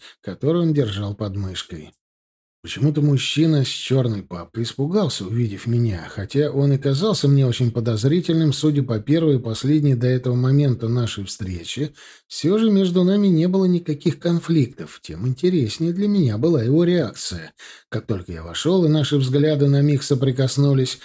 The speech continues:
он немедленно отвел глаза и приподнял воротник куртки, пытаясь спрятать свое лицо. «Виктор Иванович, здравствуйте!» Удивленно посмотрел на меня Виталий Викторович,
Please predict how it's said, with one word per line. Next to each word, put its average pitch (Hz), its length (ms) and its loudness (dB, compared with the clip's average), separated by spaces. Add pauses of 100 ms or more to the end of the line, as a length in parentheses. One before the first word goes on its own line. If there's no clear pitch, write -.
(180)
он 202 220 4
немедленно 170 640 4
отвел 160 340 2
глаза 143 480 2
и 151 60 2
приподнял 131 600 0
воротник 123 540 0
куртки, 156 440 -2
пытаясь 123 520 -2
спрятать 120 500 -2
свое 113 300 -4
лицо. 110 540 -6 (1200)
«Виктор 95 480 -8
Иванович, 110 580 -2 (120)
здравствуйте!» 131 800 -2 (280)
Удивленно 143 540 4
посмотрел 139 560 0
на 143 60 4
меня 139 260 4
Виталий 127 420 0
Викторович, 127 680 -2